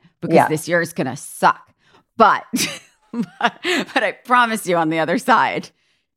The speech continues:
Speaker 1: is total happiness."
Speaker 2: So true. So
Speaker 1: <laughs>
Speaker 2: true. And obviously because you, you know, obviously you're happily married, but, like, you have a lot of friends that have gone
Speaker 1: A
Speaker 2: through
Speaker 1: lot.
Speaker 2: that. Like, I
Speaker 1: A
Speaker 2: just
Speaker 1: lot.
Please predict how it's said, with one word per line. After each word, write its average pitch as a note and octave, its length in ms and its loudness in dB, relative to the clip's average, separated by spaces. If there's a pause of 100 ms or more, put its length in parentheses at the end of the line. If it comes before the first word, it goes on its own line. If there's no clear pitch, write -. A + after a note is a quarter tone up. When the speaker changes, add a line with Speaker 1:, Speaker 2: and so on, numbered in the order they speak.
Speaker 1:
is G3+ 160 -4
total D#3+ 360 0
happiness." G2+ 640 -6
Speaker 2:
So - 500 2
true. B2 380 2 (280)
So F3 180 6
Speaker 1:
<laughs> - 100 -2
Speaker 2:
true. C#3 220 2 (100)
And F#3+ 120 6
obviously F#3+ 520 4
because D#3+ 600 4
you, D#3 300 4 (260)
you C#3+ 280 2
know, C3+ 120 6
obviously D3 340 4
you're C#3+ 480 6
happily C#3 340 0
married, C#3+ 340 2
but, - 100 2
like, D3 200 4
you D#3+ 80 8
have D3+ 100 6
a D3 40 2
lot C#3+ 160 6
of D3 100 -4
friends F#3 280 2
that F3 60 2
have D3 140 2
gone D3 180 2
Speaker 1:
A D3+ 80 2
Speaker 2:
through D3 80 4
Speaker 1:
lot. C#3+ 60 6
Speaker 2:
that. C#3 200 6
Like, D#3 280 8
I D#3+ 140 8
Speaker 1:
A D3+ 40 6
Speaker 2:
just D3 80 0
Speaker 1:
lot. D3+ 440 4